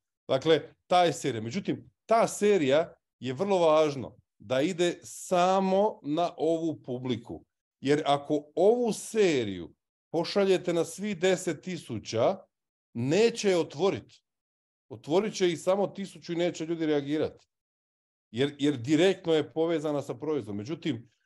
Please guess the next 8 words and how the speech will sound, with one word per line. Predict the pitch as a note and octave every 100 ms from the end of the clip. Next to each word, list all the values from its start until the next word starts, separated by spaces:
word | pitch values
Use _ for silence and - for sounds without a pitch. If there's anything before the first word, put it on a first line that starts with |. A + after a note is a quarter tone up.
| _
ako | - C#3 - D#3
ih | D3 -
izdvojimo | E3+ G3 F3+ G#3 G#3+ D3+ A2+ F#2 D#2 _ _ _ _ _ _ _ _ _ _ _
sa | - D#3 C#3
sadržajem | - F#3+ G3 E3+ A#2+ A#2+ G#2+ G2+ G2+
koji | A#2+ A#2 A2+
je | A2+ G2+ - _ _ _ _ _ _ _ _ _ -
koristan, | B3 A#3+ D3 G#2 - F3 G#3+